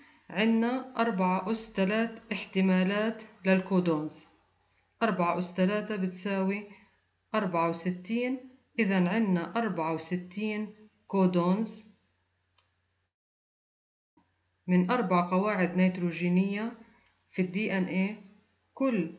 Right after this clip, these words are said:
شفرة مكونة من ثلاث قواعد نيتروجينية،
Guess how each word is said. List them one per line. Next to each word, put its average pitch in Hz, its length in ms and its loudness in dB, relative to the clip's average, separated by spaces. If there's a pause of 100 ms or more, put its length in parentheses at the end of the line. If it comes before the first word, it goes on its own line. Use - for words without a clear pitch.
شفرة 220 520 -2
مكونة 202 640 -2
من 180 200 4
ثلاث 196 300 -2
قواعد 190 680 -2 (320)
نيتروجينية، 180 1080 0